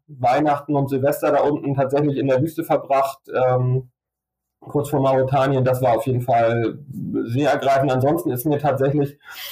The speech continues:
so die Ecke Nordspanien einfach sehr in Erinnerung geblieben. Viele sprechen immer von Galicien. Ich fand tatsächlich den Part davor, ich weiß gar nicht genau, was für eine Region das genau ist, aber so zwischen Santander und Gijón, super schön.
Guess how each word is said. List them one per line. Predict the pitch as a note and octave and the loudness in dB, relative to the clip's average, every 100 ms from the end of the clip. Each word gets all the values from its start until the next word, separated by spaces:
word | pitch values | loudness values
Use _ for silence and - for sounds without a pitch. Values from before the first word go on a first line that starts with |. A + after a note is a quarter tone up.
| - _ | -16 _
so | C3+ C#3+ | -2 0
die | C#3 C#3 | 0 0
Ecke | C3 D3 C3 C3 C3 | 0 2 2 4 4
Nordspanien | C3 C#3 C#3 - C3+ C#3+ C3+ | 2 2 0 2 2 2 2
einfach | B2 B2 A#2+ | 2 2 2
sehr | A2+ A#2+ | 2 0
in | A#2+ | 2
Erinnerung | A#2 B2+ C#3 C#3 | 2 2 2 2
geblieben. | C3 A#2+ C3+ C#3+ C#3 | 0 0 0 0 0
Viele | C#3 C#3 | 0 -2
sprechen | C#3 - C3 | -2 0 0
immer | C3 C3 | 2 2
von | C#3 C3 | 2 0
Galicien. | B2 C#3 F3 - D#3 D3 | 2 0 -2 -2 0 0
Ich | C3 | -2
fand | B2+ C3 | -2 -2
tatsächlich | C#3 C3 B2+ C3 B2+ | 0 0 2 0 -2
den | B2 B2 | -4 -2
Part | - C3 C3 | 0 0 2
davor, | B2+ - C3+ | -2 0 0
ich | A#2 | 0
weiß | G#2+ A2 | -2 -2
gar | - | -2
nicht | A#2+ | -2
genau, | A2+ A2+ G#2+ | -2 0 0
was | A2 - | -2 -4
für | A2 | -2
eine | A2+ B2 _ _ _ - | -2 -2 _ _ _ -8
Region | A#2+ C3 C#3+ | -4 0 0
das | C#3+ B2+ | 2 0
genau | C3 B2 B2+ | 0 2 2
ist, | B2+ | 0
aber | A2 A2+ | 0 0
so | A2+ A#2+ | 0 0
zwischen | B2 C3 C3 | 0 -2 0
Santander | C3+ B2+ B2+ A#2+ B2 C#3 C3 | 0 0 2 2 2 2 0
und | B2 | 0
Gijón, | B2+ - C#3+ D3+ D3 C3 | -2 0 2 2 2 0
super | A#2+ D#3 D#3 C#3 C3 | 0 -2 0 2 2
schön. | B2+ D3+ C#3+ C#3 C#3 C3+ | 0 0 2 2 0 -4